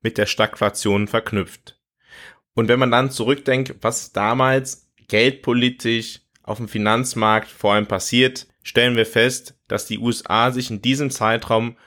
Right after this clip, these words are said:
vom Goldstandard gelöst hat. Der U-S-Dollar wurde also nicht mehr an das Gold gebunden. Man konnte den U-S-Dollar also nicht mehr gegen eine feste Grammzahl an Gold eintauschen und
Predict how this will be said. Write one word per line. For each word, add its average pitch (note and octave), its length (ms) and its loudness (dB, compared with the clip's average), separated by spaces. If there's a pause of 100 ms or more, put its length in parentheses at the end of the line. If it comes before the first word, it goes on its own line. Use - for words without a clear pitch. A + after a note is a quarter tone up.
vom A2 240 -6
Goldstandard G2 800 0
gelöst F#2+ 460 -4
hat. D#2+ 300 -10 (280)
Der F#2 120 -6
U-S-Dollar A#2+ 760 2 (200)
wurde A2+ 260 2
also G2 220 0
nicht A#2 360 -2
mehr A2+ 340 0 (300)
an A2 160 0
das A2 200 -2
Gold A2+ 360 2
gebunden. F#2+ 680 -4 (340)
Man G2+ 140 -4
konnte B2 280 0
den G#2+ 120 0
U-S-Dollar G#2+ 540 2
also G2 140 -2
nicht A#2 320 -6
mehr A#2 120 2
gegen G2+ 200 -4
eine G2 160 -6
feste A#2 760 -2 (200)
Grammzahl G#2+ 960 2
an G2 260 -4
Gold C3+ 300 4
eintauschen B2 920 0 (360)
und - 360 -4